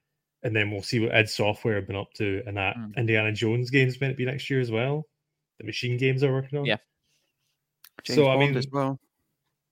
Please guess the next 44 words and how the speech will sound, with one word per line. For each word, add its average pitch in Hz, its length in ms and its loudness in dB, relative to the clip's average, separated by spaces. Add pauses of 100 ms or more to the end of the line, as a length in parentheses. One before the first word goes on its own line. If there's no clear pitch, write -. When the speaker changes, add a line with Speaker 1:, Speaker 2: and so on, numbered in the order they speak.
(120)
Speaker 3:
Oh, 139 100 4
that's 127 200 0
Speaker 1:
that's - 20 -6
Speaker 3:
IO, 120 40 -4
Speaker 1:
not 120 120 2
Speaker 3:
sorry. 127 140 8
Speaker 1:
exclusive. 117 460 2
That's 110 240 0
IO 107 240 0
Interactive 104 380 -6
Speaker 2:
Yeah. 107 140 -8
Speaker 1:
as 104 80 -10
well. 104 180 -8 (220)
Speaker 3:
Yeah. 104 120 -8 (180)
Speaker 2:
There, 156 140 10
Speaker 1:
That's 143 140 10
Speaker 2:
there 156 80 10
is 156 120 10
Speaker 1:
gonna 135 200 10
Speaker 2:
a, - 20 6
Speaker 1:
be 107 140 6
a 107 80 4
banger. 95 460 -4 (260)
Not 117 220 -6
Speaker 2:
there 147 160 4
is 147 160 2
Speaker 1:
if 143 140 -4
we're - 80 0
Speaker 2:
an 160 80 -2
Speaker 1:
talking - 80 -8
Speaker 2:
a-, 92 100 -10
Speaker 1:
about 95 120 -10
it. - 120 -12
Speaker 2:
there 151 140 -2
is 147 100 -2
an 156 140 -6
absolute 147 560 -2
war 127 480 0
in 104 60 -10
the 110 60 -8
comments 98 680 -8
around 107 360 -4
salad 107 460 -2
cream. 92 460 -6